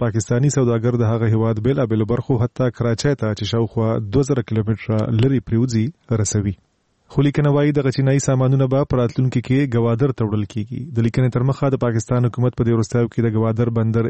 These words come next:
انتظامي چارې د چین په لاس کې ورکړي چې په ترڅ کې به یې دغه هیواد وکولی شي خپل توکي د منځنۍ ختیځ افریقا او اروپا هیوادونو ته ورسوي.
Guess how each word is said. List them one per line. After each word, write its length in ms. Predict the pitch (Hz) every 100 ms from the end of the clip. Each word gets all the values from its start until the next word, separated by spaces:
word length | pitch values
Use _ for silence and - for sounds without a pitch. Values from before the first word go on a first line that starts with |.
| 117
انتظامي 420 | 110 107 117 135
چارې 320 | 131 120 123 113
د 140 | 104
چین 180 | 147 147
په 100 | 120
لاس 140 | 120 120
کې 80 | - 127
ورکړي 260 | 127 - 139
چې 60 | 131
په 20 | 131
ترڅ 140 | 131 -
کې 100 | 131
به 100 | 131
یې 80 | 131
دغه 120 | 123 123
هیواد 260 | 120 123 120
وکولی 360 | 143 147 127 120
شي 100 | - 131 120
خپل 180 | - 120 123
توکي 280 | 123 - 127
د 100 | 120 113
منځنۍ 420 | 113 110 123 131 127 -
ختیځ 500 | 120 135 143 135 120
افریقا 400 | 110 113 107 127
او 100 | 135 127
اروپا 320 | 110 104 135 107
هیوادونو 400 | 110 107 107 110 95
ته 420 | 113 143 - -
ورسوي. 440 | 110 104 - -